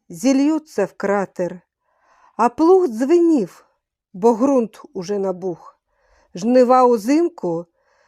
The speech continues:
не вимирнить втрати. Цей січень,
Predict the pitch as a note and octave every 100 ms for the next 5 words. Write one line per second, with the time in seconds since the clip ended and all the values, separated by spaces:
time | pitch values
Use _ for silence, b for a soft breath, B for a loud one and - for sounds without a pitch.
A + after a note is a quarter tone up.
0 | _ G#3 A3+ A3+ E4 F4 D#4 G3+ G3 E3
1 | - F3 - G3+ F#3+ F3 F3 E3+ F3 _
2 | _ _ _ _ _ _ _ _ A#3+ A#3+
3 | - - C#4 D4 - G3 G3